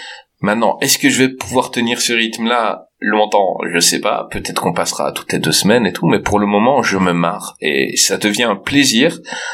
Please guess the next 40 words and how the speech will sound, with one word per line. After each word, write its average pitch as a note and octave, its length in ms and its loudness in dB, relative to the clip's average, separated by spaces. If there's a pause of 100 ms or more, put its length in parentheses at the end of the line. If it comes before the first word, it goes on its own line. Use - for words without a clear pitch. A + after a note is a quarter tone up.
(180)
de, G2 460 4
de G#2+ 140 -2
même E3 200 2
faire - 180 -2
les G#2 100 0
montages, G2+ 420 -2
ça F2 80 -2
devient F#2 140 -6
un E2 100 -2
plaisir G2 480 0
parce - 180 0
que, F2 240 0 (380)
parce - 180 0
que, D#2 120 -2
bah, C#2+ 200 -2
je - 200 0
réécoute - 360 -2
un E2+ 100 2
peu F2 120 -2
ce E2+ 100 2
qu'on, F2 380 4
ce - 100 2
qu'on F#2 160 0
a E2+ 60 0
fait F#2 200 -2
là A#2 360 4
et A#1+ 1040 2
on D2+ 280 2
rigole. - 420 0
Enfin, - 220 -2
je, G#2+ 360 4
je G#2+ 180 4
rigole A#2 600 2
encore G#2 260 -2
de G2 140 -2
nos F#2+ 120 2
vannes, F#2+ 280 4
euh, E2 380 4
en F#2+ 180 0
écoutant. B2 420 0